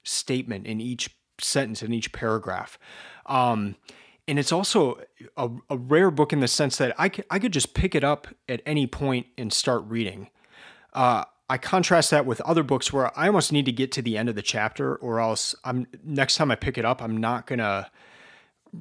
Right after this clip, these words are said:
really remember where I was, but this is, even though it was divided into chapters and, and sections, y-, it's one where you could just kind of pick it up and even just read a paragraph. And it's, it was so vivid and the character's so real that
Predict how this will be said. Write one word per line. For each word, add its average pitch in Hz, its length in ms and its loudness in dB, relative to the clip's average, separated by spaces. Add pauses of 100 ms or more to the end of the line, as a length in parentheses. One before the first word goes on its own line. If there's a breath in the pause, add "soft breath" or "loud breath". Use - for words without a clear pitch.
(120)
really 139 180 4
remember 117 440 2
where 127 120 4
I 110 60 2
was, 117 280 0
but 127 240 -2 (320 loud breath)
this 185 240 4
is, 147 300 0 (580)
even 196 220 2
though 190 140 8
it 143 40 4
was 135 120 2
divided 147 480 4
into 117 160 -2
chapters 135 540 2
and, 104 180 -6
and 104 140 -10
sections, 107 680 -2 (520 loud breath)
y-, - 120 -14 (180)
it's 147 240 0
one 180 260 4
where 147 100 4
you 131 120 0
could 127 120 -6
just 147 180 2
kind 175 140 -2
of - 100 -8
pick 165 180 0
it 147 80 6
up 131 160 2
and 135 120 -2
even 139 320 -2
just 127 240 0
read 127 220 0
a 120 40 -2
paragraph. 139 640 -4 (280 soft breath)
And 131 440 -2 (300 soft breath)
it's, - 340 -6
it 156 60 -2
was 120 160 0
so 185 240 4
vivid 151 680 2
and 110 220 -2
the 107 60 -6
character's 156 480 -4
so 147 240 2
real 123 540 -2
that 104 340 0